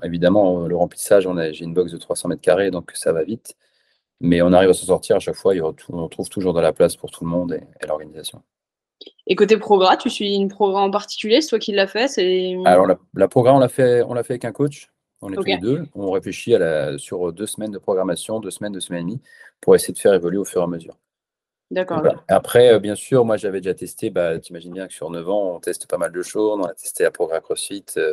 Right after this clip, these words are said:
Speaker 1: point com.
Speaker 2: Ouais.
Speaker 1: On a testé, euh, des formats où on faisait, euh, euh, de l'haltéro un jour, euh,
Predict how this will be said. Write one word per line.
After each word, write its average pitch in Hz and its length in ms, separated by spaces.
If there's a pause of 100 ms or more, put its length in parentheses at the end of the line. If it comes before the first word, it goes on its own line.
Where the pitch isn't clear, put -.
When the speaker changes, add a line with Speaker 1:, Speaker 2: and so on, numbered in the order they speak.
(120)
Speaker 1:
point 82 140
com. 98 260 (440)
Speaker 2:
Ouais. 190 200
Speaker 1:
On 87 400
a 90 120
testé, 95 500
euh, 87 400
des 85 120
formats 95 460
où 95 100
on 92 140
faisait, 98 300
euh, 92 140 (580)
euh, 87 220
de 90 120
l'haltéro 92 420
un 92 100
jour, 98 280
euh, 78 360